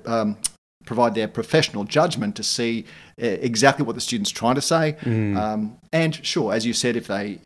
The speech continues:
Speaker 1: haven't answered it correctly or there is not enough there, reach out to them. Um, a-, and to touch on that feedback a bit more, if someone does get the answer wrong or they've missed the point or whatever,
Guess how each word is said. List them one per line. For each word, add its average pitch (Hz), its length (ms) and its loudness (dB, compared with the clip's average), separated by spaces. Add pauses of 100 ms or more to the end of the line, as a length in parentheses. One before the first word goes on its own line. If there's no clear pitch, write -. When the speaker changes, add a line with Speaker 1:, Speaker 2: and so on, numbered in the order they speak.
Speaker 1:
haven't 123 300 2
answered 113 300 0
it - 80 -10
correctly 113 300 -2
or 107 100 -2
there 101 120 -4
is 107 100 -4
not 117 140 2
enough 107 300 0
there, 107 240 -2 (160)
reach 104 260 -4
out 107 140 -2
to - 80 -12
them. 90 200 -12 (500)
Um, 113 420 2 (400)
a-, 123 200 0
and 117 140 0
to 113 60 -10
touch 143 260 4
on 135 60 2
that 131 160 0
feedback 117 360 0
a 117 60 -2
bit 110 160 0
more, 113 360 2 (680)
if 170 180 6
someone 147 400 4
does 127 500 6
get 110 200 -2
the 120 80 2
answer 107 280 -2
wrong 101 300 -4 (880)
or 117 240 4
they've 101 280 -2
missed 123 300 4
the 107 60 -2
point 107 500 -4
or 107 180 0
whatever, 107 460 -2